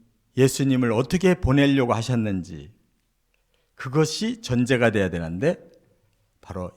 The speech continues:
예수님은 성육신 하셔서 오셨어요. 하늘에 계신 하나님의 아들이 사람들의 이 죄를 해결해 주시려고 성육신,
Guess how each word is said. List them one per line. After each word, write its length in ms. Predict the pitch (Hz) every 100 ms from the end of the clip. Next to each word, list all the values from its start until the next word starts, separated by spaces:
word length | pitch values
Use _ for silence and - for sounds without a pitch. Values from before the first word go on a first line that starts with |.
| 107
예수님은 840 | 104 - 104 101 131 123 - -
성육신 640 | - - 190 170 127 - 127
하셔서 380 | 110 107 95 90
오셨어요. 560 | 87 90 - - 101 _ _ _ _ _ _ _ _ _ _ _ _ _ _ _ _
하늘에 420 | - 220 220 214
계신 560 | 180 175 - 180 175 175
하나님의 540 | - 180 180 165 160 156
아들이 540 | 110 123 135 147 90 - _ _ _ _ _ _ _ -
사람들의 920 | - 196 220 220 214 208 185 185 185
이 200 | 165 185
죄를 720 | - 123 156 165 180 170 - -
해결해 480 | 190 185 180 170 165
주시려고 1080 | 143 143 143 135 127 151 185 - - -
성육신, 720 | - - 214 160 160 - 123